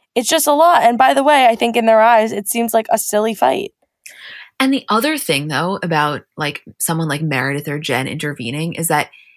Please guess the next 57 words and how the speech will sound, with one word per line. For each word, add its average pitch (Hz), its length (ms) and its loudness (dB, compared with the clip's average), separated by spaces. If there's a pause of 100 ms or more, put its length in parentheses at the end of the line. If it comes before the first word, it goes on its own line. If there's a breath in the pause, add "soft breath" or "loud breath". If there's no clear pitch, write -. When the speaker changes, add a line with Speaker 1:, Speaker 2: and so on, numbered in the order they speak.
(520 soft breath)
Speaker 2:
if 247 180 -2
you 302 160 0
do 151 220 -2
that, 160 300 0 (440 loud breath)
yes, 226 400 2
I 196 120 0
know 185 400 2
the 160 340 -4
goal 160 380 2
is 165 80 -4
you're 147 100 -4
trying 165 200 0
to 165 40 -2
support 170 320 -4
your 156 100 0
friend, 160 280 -2
but 170 120 -2
in 220 80 0
the 254 80 0
process, 175 480 -2
you're 170 160 0
invalidating 165 800 0
every 165 220 0
other 151 180 0
person's 151 400 -6
feelings. - 500 -6
'Cause, 190 200 -2
like, 185 140 0
Speaker 1:
Yeah. 185 240 2 (240)
Speaker 2:
you 254 200 2
saying, 247 380 0
"Well, 190 100 -2
she's 214 200 0
not 220 200 0
like 208 220 0
that. 143 180 0
She's 170 120 -4
not 185 120 2
like 185 120 0
that 147 160 0
with 170 160 -4
me," 190 180 -2
that 190 160 -2
doesn't 240 220 -2
mean 247 160 0
anything. 151 280 -2
No 185 120 0
one's 220 160 0
ever 254 180 2
saying 143 240 -2
that 131 140 -4
she's - 160 -4
like 123 160 -2
that 71 180 -4
with - 140 -12
you. 62 220 -10 (300)
Speaker 1:
Yeah, 196 300 -2